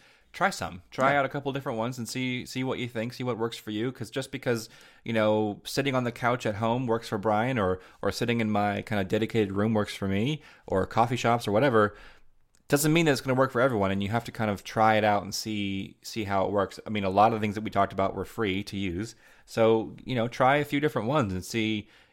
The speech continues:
Speaker 1: even if you find one that you think works decently well, give, give several of them a try because it lets
Speaker 2: Yeah.
Speaker 1: you decide what is not only decent, but what is the best for
Speaker 2: Mm-hmm.
Speaker 1: me.
Speaker 2: Mm-hmm.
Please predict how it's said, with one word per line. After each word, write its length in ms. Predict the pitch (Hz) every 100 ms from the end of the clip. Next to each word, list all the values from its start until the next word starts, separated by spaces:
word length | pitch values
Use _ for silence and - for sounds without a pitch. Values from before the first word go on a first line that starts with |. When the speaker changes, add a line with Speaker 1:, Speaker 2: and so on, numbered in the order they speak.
| 139
Speaker 1:
even 160 | 160
if 80 | 175
you 60 | 151
find 180 | 156
one 80 | 151
that 60 | 127
you 60 |
think 200 | 120 135
works 220 | 120 117 -
decently 340 | 151 147 107
well, 260 | 107 98 - _ -
give, 320 | 165 165 - _ _ -
give 200 | 151 170
several 300 | - 175 151
of 60 | 127
them 120 | 113
a 40 |
try 320 | - 196 180
because 260 | 120 110 110
it 60 | 117
lets 200 | 117 120
Speaker 2:
Yeah. 40 |
Speaker 1:
you 20 |
decide 520 | 104 110 - 101 101 98
what 240 | 110 147
is 180 | 143 110
not 180 | 127 123
only 280 | 107 101 95
decent, 480 | 87 151 156 95 90
but 120 | 95
what 140 | 117
is 160 | 107 85
the 80 | 90
best 440 | 82 104 - -
for 140 | 117
Speaker 2:
Mm-hmm. 100 | 95
Speaker 1:
me. 160 | 98 - - -
Speaker 2:
Mm-hmm. 260 | 117 98